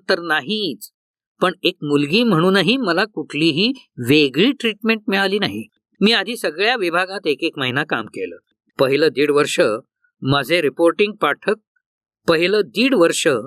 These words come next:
माझं रिपोर्टिंग पाठक सरांना होतं. त्यानंतरचं दीड वर्ष शिरडकर सरांना आणि त्यानंतर बाबांना.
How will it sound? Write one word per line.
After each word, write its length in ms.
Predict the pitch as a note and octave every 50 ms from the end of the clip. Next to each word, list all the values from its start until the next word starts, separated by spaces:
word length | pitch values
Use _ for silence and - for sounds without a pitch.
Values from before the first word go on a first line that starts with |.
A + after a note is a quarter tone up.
| - _ _ _ _ _ _ -
माझं 280 | - F#3+ G3 G3 F#3 A3+
रिपोर्टिंग 480 | A#3 G3 - - G3+ F#3+ E3+ A3 A3+ A3+ _ - -
पाठक 280 | F#3+ - - G3 G3
सरांना 360 | - D3+ C3+ B2+ A#2+ A#2 G#2+
होतं. 300 | F#2+ F#2 F#2+ - - - - _ _ _ _ _ _ _ -
त्यानंतरचं 640 | D#3 D3+ G3 A3+ G#3+ G3+ F3 - - - - - F#3+ D#3+
दीड 220 | A#2+ C3 D3+ D#3+ D3+
वर्ष 300 | C3+ C#3+ C#3+ - - F3+ C#3 A2+ A2 - _ _ _ _ _ -
शिरडकर 520 | - - D3 A#2+ B2 C3 C#3+ - - E3
सरांना 400 | D3+ - G3 G3 G#3+ A#3 C4 D#4+ D4+ _ _ _ _ _ _ - -
आणि 140 | D3 D#3+ F#3 - _ -
त्यानंतर 640 | - D3 D#3+ G3+ A3+ G3 D3 B2+ A#2+ A2 - - C#3+ - - _ _ -
बाबांना. 720 | B2+ A#2 G#2+ A2+ A2+ A2+ - A#2+ C3+ B2+ G#2+ F2 D#2+